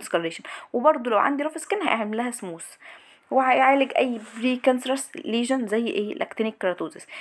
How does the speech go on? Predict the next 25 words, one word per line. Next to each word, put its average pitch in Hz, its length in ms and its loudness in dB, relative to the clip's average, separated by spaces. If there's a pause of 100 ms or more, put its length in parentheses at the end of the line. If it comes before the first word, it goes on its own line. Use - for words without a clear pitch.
(160)
يبقى 196 100 0
انا 196 40 2
عندي 208 180 0
دلوقتي 208 420 -4 (520)
ده 190 60 8
الميديم 202 560 0
بيل، 185 300 -4
استخدمت 190 340 -2
فيه 202 160 -4
الجلايكوليك 185 500 0
اسيد - 220 -4 (420)
او 240 120 2
ترايكلورو 190 540 -2
اسيتيك - 340 -6
اسيد، 285 160 -4 (300)
بعمل 196 400 0
بنتريشن 175 540 -4
للبابيلاري 202 600 0
والابر 208 320 2
ريتيكولار 226 420 2
ديرمس، 165 340 -2
بابيلاري 208 640 2
والابر 196 360 2
ريتيكولار 190 360 2
ديرمس. 165 320 -2